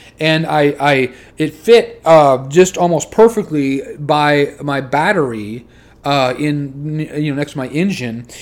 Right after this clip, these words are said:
And I, I placed that one gallon gas can there, and I put a tube down in that and put it right up to my fuel filter, I mean, my, my fuel pump,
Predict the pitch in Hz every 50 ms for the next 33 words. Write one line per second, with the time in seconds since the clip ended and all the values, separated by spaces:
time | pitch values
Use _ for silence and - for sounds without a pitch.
0 | - - - 151 151 147 143 135 135 143 143 - - 180 185 196 208 - 180 -
1 | 143 156 175 190 202 202 196 190 185 170 151 147 156 156 165 185 214 226 226 -
2 | - 160 135 123 120 117 120 135 139 - _ _ _ _ _ _ - 131 131 143
3 | 147 139 131 120 117 127 151 185 180 - - - - - - - - - _ -
4 | 156 156 156 151 143 143 147 - - 185 147 123 - - - - 220 240 240 226
5 | 165 151 165 151 143 135 135 131 131 131 131 127 127 127 143 185 185 - - -
6 | - _ - 143 147 143 - 180 175 160 170 175 180 170 - 160 156 147 143 -
7 | - 196 226 254 247 233 - - 156 139 131 - 139 135 147 165 160 165 - 135
8 | 156 156 143 139 139 139 139 147 143 135 - 208 233 262 - - 143 123 120 127
9 | - -